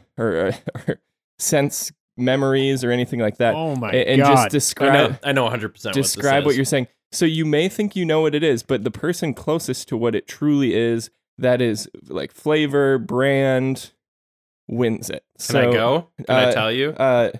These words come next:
Speaker 2: Wait, should we
Speaker 1: may-,
Speaker 2: describe it?
Speaker 1: maybe
Speaker 2: So,
Speaker 1: just
Speaker 2: so
Speaker 1: describe what
Speaker 3: Okay,
Speaker 1: you're
Speaker 3: it's like, it's like
Speaker 1: tasting.
Speaker 3: electric green. Uh, it's, it's super, super sweet.
Speaker 2: Super sweet. You
Speaker 3: Yeah.
Speaker 2: can smell it as soon as you brought the
Speaker 3: Very,
Speaker 2: cups
Speaker 3: a
Speaker 2: into
Speaker 3: little,
Speaker 2: the room.
Speaker 3: little, little stringent on the tongue, but it's not, like, sour or citrusy.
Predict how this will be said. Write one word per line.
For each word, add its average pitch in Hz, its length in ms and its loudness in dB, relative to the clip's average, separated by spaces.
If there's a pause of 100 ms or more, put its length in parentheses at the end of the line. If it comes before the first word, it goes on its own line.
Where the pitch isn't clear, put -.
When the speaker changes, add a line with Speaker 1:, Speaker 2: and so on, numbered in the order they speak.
(300)
Speaker 2:
Wait, 127 240 0
should 165 80 -2
we - 80 6
Speaker 1:
may-, 151 40 4
Speaker 2:
describe 151 420 4
it? 165 100 4
Speaker 1:
maybe 147 80 4
Speaker 2:
So, 180 160 4
Speaker 1:
just 175 260 4
Speaker 2:
so 170 60 -4
Speaker 1:
describe 143 460 2
what 131 80 4
Speaker 3:
Okay, 139 80 2
Speaker 1:
you're 123 80 4
Speaker 3:
it's 139 100 -4
like, 127 160 4
it's 120 100 -4
like 131 120 2
Speaker 1:
tasting. 123 120 2
Speaker 3:
electric 120 500 -2
green. 110 680 -2
Uh, 98 300 -4
it's, - 180 -14
it's 101 240 -10
super, 165 420 -2
super 127 380 -2
sweet. 107 460 0
Speaker 2:
Super 131 160 2
sweet. 113 280 -2
You 120 120 -2
Speaker 3:
Yeah. 98 80 2
Speaker 2:
can 87 80 0
smell 139 340 2
it 139 100 4
as 120 160 -2
soon 131 220 0
as 123 120 0
you 120 80 0
brought 110 280 0
the 107 60 -10
Speaker 3:
Very, 117 160 0
Speaker 2:
cups 120 220 0
Speaker 3:
a 117 40 -2
Speaker 2:
into 117 80 0
Speaker 3:
little, 127 140 2
Speaker 2:
the - 40 2
room. 107 120 2
Speaker 3:
little, 127 220 2
little 147 200 2
stringent 135 480 -4
on 143 160 0
the 123 60 -4
tongue, 131 480 -2
but 113 120 0
it's 101 160 -8
not, 117 260 -2
like, 107 220 -4
sour 110 520 -2
or 90 100 -2
citrusy. 113 640 -4